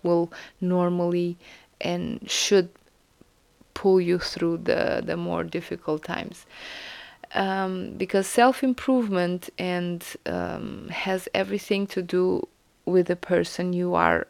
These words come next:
right now, because you are the one that has to take action. So you have to focus on the person that you are right now, your present self.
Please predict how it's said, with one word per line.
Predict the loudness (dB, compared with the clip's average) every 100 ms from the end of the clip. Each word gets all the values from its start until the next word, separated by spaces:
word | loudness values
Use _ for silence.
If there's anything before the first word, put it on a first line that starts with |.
| -10 -10
right | -6 -6 -4
now, | -2 0 2 0 -2 -20 _ -20 -18 -18 -20 _ _ _ _ -6
because | -6 2 4 4 0
you | -6 -4 -2 2
are | 4 4
the | 2 0
one | 0 0
that | -2
has | -4 -6 -6
to | -10
take | -8 -8 -6
action. | -8 -8 -12 -16 _ _ _ _ _ -20
So | -12 -4
you | -4
have | -2 -2 -4 -6
to | -10
focus | 0 0 0 -4 -6 -6 -10
on | -2 -2 -2 -4 -10
the | -10 -8
person | -4 -4 -2 -2
that | -2 -2 -2
you | 0
are | 0
right | 0 -2
now, | -6
your | -2 -4
present | -4 0 2 2 -4 -10
self. | -6 -4 -4 -10